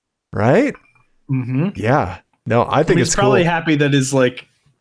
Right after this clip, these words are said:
Speaker 2: you know, vehicle isn't gonna be thirty-five years old and on fire.
Speaker 1: True,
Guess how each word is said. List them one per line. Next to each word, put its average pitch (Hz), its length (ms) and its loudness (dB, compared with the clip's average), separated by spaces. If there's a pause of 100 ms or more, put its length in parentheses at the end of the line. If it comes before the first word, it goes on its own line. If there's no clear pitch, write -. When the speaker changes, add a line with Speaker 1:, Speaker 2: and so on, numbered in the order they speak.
(140)
Speaker 2:
you 143 120 -2
know, 101 360 -6
vehicle 127 420 -2
isn't 117 180 -4
gonna 110 140 -6
be 107 140 -6
thirty-five 110 640 -4
years 110 240 -6
old 107 320 -4
and 101 120 -10
on 113 240 -4
fire. 95 560 -8 (260)
Speaker 1:
True, 117 560 2